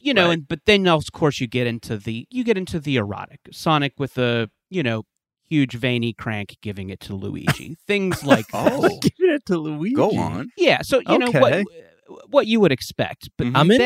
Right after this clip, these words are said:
Speaker 3: intrigued.
Speaker 1: So, a-, a-, and the, the, but the genres get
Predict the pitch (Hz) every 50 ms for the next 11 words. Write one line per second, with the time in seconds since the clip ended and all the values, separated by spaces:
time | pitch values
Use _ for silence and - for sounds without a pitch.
0 | 262 269 262 - 175 151 135 127 127 123 147 180 220 - - - - - - -
1 | - - - - - - - - - - 302 302 - - 135 196 - - 170 -
2 | - - _ _ _ - 180 - - _ _ _ _ _ _ - 175 - _ _
3 | _ - 185 180 185 160 175 165 156 151 - _ _ _ _ - 160 - 165 156
4 | - - 135 117 107 - 180 190 214 226 214 185 160 - - 151